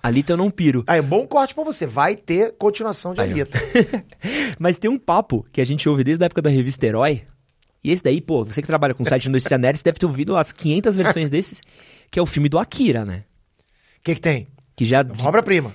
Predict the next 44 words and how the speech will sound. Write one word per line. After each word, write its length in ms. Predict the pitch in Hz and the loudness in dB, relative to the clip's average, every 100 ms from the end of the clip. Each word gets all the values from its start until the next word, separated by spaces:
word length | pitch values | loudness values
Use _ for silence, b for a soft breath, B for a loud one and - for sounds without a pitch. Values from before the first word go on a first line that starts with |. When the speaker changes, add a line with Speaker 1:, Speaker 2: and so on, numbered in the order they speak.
| - | -4
Speaker 1:
Que, 120 | 156 | -2
não, 160 | 190 233 | 0 0
não, 200 | 151 - _ | -2 -4 _
que 140 | - - _ _ | -20 -20 _ _
tão 200 | 123 110 180 | 0 0 0
Speaker 2:
Ah, 60 | 226 | 0
que 140 | 226 | 2
tem 80 | 151 | 2
Speaker 1:
falando 0 | |
dos 40 | 202 208 | 2 2
Speaker 2:
continuação? 260 | 196 190 | 2 2
Speaker 1:
rumores. 340 | 202 190 175 143 | 0 2 0 0
Já 80 | 147 | 0
teve 160 | 165 | 0
a 20 | 151 | 0
versão 380 | 156 - 160 | -2 -2 -4
que 140 | 135 160 | -4 -4
ia 100 | 147 | -4
ter 140 | - | 0
Speaker 2:
Cara, 140 | 202 175 | -2 0
Speaker 1:
com 60 | |
Speaker 2:
eu 180 | 151 151 | 0 2
acho 140 | 151 151 | 2 2
que 60 | |
esse 80 | 151 | 2
Speaker 1:
Leonardo 80 | 151 | 0
Speaker 2:
não 60 | 240 | 2
deveria 300 | 247 240 165 | 0 0 0
ter. 100 | 123 | 0
Speaker 1:
DiCaprio. 460 | 123 - 127 117 113 b b b b | -2 -4 -8 -8 -10 b b b b
Speaker 2:
Porque 180 | 170 240 | -2 2
esse 580 | 208 240 254 - - - | 4 4 2 -2 -6 0
é... 160 | 185 - | 0 0
são 240 | 214 208 - - | -4 -4 -6 -2
raros 380 | 170 254 254 | 2 2 2
os 120 | 208 - | -2 -2
filmes 240 | 208 190 | -4 0
que 80 | 196 | 0
eu 60 | |
vejo 300 | 156 196 170 | 2 0 -2
como 340 | - 190 196 - | -4 0 0 -2
obra 240 | 160 170 165 | -2 0 0
de 100 | 151 | 0
arte. 360 | 123 - - | -2 -6 -20